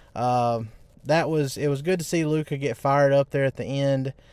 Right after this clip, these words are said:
Uh, I'm sure he'll come back and have a better shooting game against Utah in the Mavs' next game, but the stars came out and they shined bright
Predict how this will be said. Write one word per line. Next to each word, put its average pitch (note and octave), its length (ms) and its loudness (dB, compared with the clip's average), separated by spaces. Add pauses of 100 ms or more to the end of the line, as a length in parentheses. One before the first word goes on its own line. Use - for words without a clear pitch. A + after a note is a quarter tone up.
(340)
Uh, B2 300 -2
I'm C#3 120 0
sure C#3+ 360 0
he'll C3+ 220 0
come C3+ 260 0
back B2+ 280 2
and B2+ 100 -2
have B2+ 160 -2
a A2+ 80 -2
better A#2+ 260 -2
shooting B2+ 380 -4
game B2 260 -2
against A#2+ 320 -6
Utah B2 500 -2
in A#2 80 -2
the A#2+ 60 -4
Mavs' A#2 300 -4
next B2 320 -6
game, A#2 340 -4
but G#2+ 160 -6 (720)
the A#2+ 80 -6
stars G#3+ 460 6
came G3 280 2
out G3 380 4
and C3+ 220 0
they D#3+ 160 6
shined C#3+ 800 -2
bright B2+ 680 -2